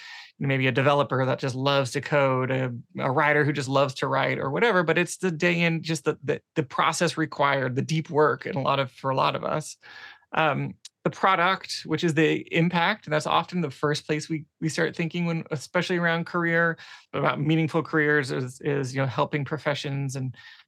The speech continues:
um, you know, things that are making the world a better place. Um, and at, at the highest level, you know, that's, it's e-, easy to say, you know, you, <laughs> nonprofit work, helping professions, but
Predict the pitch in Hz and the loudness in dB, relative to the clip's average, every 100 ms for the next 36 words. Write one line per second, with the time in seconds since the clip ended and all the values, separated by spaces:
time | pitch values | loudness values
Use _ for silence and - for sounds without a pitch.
0 | - 139 139 135 - 147 139 - _ _ | -8 -4 -4 -6 -8 -8 -8 -10 _ _
1 | _ - 190 175 156 156 151 135 131 131 | _ 2 4 4 4 2 2 0 2 0
2 | 127 135 - - - - - - - 143 | 0 -4 -4 -8 -10 -8 -10 -10 -4 -4
3 | 135 143 143 131 - 147 139 208 180 139 | -2 -2 -2 -2 -2 -2 2 2 2 4
4 | 151 143 135 - - - _ 147 131 135 | 4 4 0 -4 -20 -20 _ -2 0 0
5 | 143 - 135 135 - - - 165 - 143 | -2 -4 -4 -4 -4 -8 -8 -10 -8 -4
6 | 175 151 135 131 147 135 131 131 135 135 | 0 2 0 0 2 2 2 0 0 -2
7 | 143 143 143 117 - - - 156 165 175 | -6 -4 -2 -2 -8 -16 -6 2 4 4
8 | 170 170 156 135 135 131 131 - 170 170 | 2 2 2 2 2 2 2 0 0 0
9 | 147 139 143 139 143 131 175 - | 0 0 2 2 -2 0 2 2